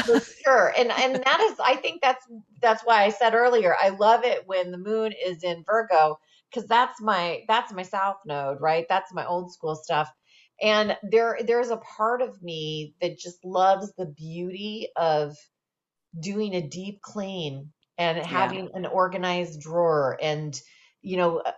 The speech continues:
Speaker 1: arranging my closet by color. I mean, there is a part of me that just absolutely sings inside. It makes my soul so happy, and nobody can do it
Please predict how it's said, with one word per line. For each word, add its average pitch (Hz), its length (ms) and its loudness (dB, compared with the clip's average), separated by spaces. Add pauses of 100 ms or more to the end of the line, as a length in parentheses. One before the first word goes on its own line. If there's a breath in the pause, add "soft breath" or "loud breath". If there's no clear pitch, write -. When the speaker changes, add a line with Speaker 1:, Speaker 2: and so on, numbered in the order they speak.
Speaker 1:
arranging 190 560 -2
my 180 140 0
closet 175 720 -2
by 143 160 -2
color. 160 680 -2
I 175 60 0
mean, 175 220 -4
there 190 220 -2
is 196 120 -6
a 185 40 -4
part 190 380 -6
of 170 140 -12
me 151 200 -6
that - 200 -8
just 160 400 -6
absolutely 165 680 -4
sings 175 520 -10
inside. 139 460 -4
It - 60 -8
makes 165 260 -10
my 160 160 -6
soul 156 800 -2 (420)
so 185 300 0
happy, 156 640 -4
and 165 160 -6
nobody 180 300 -2
can 214 180 -8
do 214 200 -6
it 139 180 0